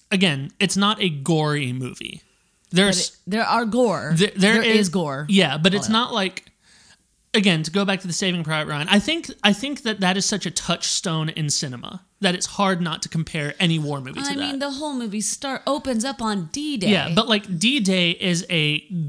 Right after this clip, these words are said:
Speaker 1: gory scene. There's
Speaker 2: Oh.
Speaker 1: noth-, there's nothing as gory as the Saving Private Ryan D-Day scene in nineteen seventeen. And the moments that are, that get close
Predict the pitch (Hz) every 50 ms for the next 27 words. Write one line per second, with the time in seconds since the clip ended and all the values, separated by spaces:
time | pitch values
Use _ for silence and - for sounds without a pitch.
0 | 139 131 - 180 170 165 160 151 143 135 127 123 - - - - 127 117 - -
1 | - - - _ - 175 190 202 196 185 202 226 262 294 - - - - - 196
2 | 180 214 220 214 190 196 196 220 247 240 285 247 220 208 208 208 - 202 180 160
3 | 147 143 - 175 170 170 175 170 170 170 - 170 165 151 147 147 - - 165 156
4 | 160 147 - 151 151 143 165 156 151 135 139 131 139 139 139 131 131 123 123 -
5 | - 147 123 117 139 160 160 151 147 139 147 - - - 160 131 - - 156 147
6 | 160 165 - - - - - - - - - - _ _ - - 180 190 180 175
7 | 170 180 196 202 208 190 - 202 175 175 175 151 151 - 202 175 170 175 151 -
8 | _ - - - - 156 143 147 196 226 - - - - -